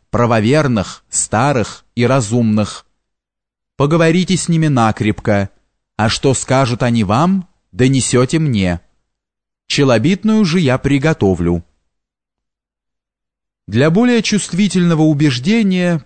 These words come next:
при отпуске каждый стрелец получил по пяти рублей. Сцена эта разочаровала Шакловитова.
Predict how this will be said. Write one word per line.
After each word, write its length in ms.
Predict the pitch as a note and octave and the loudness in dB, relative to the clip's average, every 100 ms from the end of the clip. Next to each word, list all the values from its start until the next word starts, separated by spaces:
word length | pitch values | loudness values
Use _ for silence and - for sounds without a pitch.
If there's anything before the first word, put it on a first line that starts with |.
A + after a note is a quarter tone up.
| - | -2
при 200 | A#2+ B2+ | 0 2
отпуске 580 | E3 - C#3 - A#2+ | 2 0 -4 -4 -4
каждый 420 | G#2+ C3 B2 G#2 A2 | -2 0 0 -2 -4
стрелец 800 | - G2+ F#2+ C3+ G3+ - - _ - | -4 -2 0 0 -2 -6 -12 _ -2
получил 460 | B2+ C3+ - B3 A#3 | 0 0 0 -2 -2
по 100 | D#3 | -2
пяти 260 | C#3 C#3 | -2 0
рублей. 560 | C#3+ B2 G#2 F2+ C2 _ _ _ _ _ _ _ _ _ _ _ _ _ _ | 0 0 0 0 -2 _ _ _ _ _ _ _ _ _ _ _ _ _ _
Сцена 540 | - - - G3 G3+ | -14 -10 -2 2 2
эта 640 | G3+ F#3+ F3+ E3 E3 D3+ - _ | 2 2 0 0 2 0 -4 _
разочаровала 840 | C#3+ E3+ D#3+ - F#3 F3+ F#3 D3+ G#2 | 0 0 0 -2 0 0 0 0 0
Шакловитова. 840 | A2+ - A2 G2+ G2 E2 C2 | -4 -2 0 2 0 -2 -6